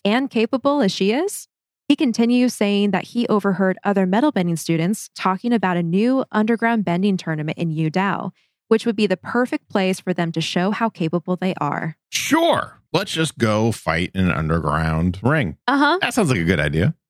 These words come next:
Speaker 1: Which we just saw. And so it's like, you know, I heard about this
Speaker 2: Yeah.
Speaker 1: tournament happening
Speaker 2: Yeah.
Speaker 1: in Yu Dao. We should totally check it out. Convenient.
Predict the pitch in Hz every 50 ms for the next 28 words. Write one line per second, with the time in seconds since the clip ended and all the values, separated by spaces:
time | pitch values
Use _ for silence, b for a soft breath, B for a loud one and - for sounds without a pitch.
0 | _ _ - 262 277 269 - - 262 262 208 240 240 - - 254 262 208 175 165
1 | 170 190 _ - 202 208 196 - 220 208 208 208 196 - - 214 208 196 208 202
2 | _ _ _ - 240 240 226 220 247 320 392 311 208 185 180 185 220 240 - _
3 | _ _ - 196 208 202 208 196 233 277 381 330 247 208 196 - 196 196 180 -
4 | - - 185 190 180 - - - 98 - - 247 285 370 381 311 - 95 95 -
5 | - 202 208 214 202 180 175 180 208 196 208 - - - 220 226 226 - - 185
6 | 185 175 170 170 165 208 233 320 339 277 208 185 185 185 190 185 226 320 302 -
7 | 233 - - - 262 320 294 202 170 165 165 - - 180 165 170 - 226 233 294
8 | 339 370 285 185 170 165 - - _ _ _ _ - - 214 180 175 160 165 175
9 | -